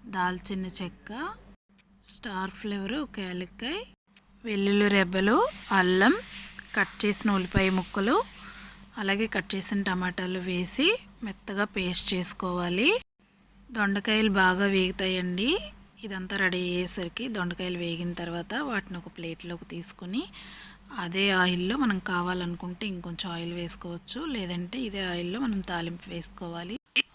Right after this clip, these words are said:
మసాలా దినుసులు వేసుకున్న తర్వాత వేగాక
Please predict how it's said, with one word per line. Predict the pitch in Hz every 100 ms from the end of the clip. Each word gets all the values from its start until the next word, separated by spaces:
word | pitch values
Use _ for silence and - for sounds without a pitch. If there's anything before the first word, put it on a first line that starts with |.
| -
మసాలా | 214 196 - 220 214 208
దినుసులు | 202 196 220 208
వేసుకున్న | 190 180 - 196 185 180
తర్వాత | 180 175 175 170 208 330 302
వేగాక | 202 190 185 185 180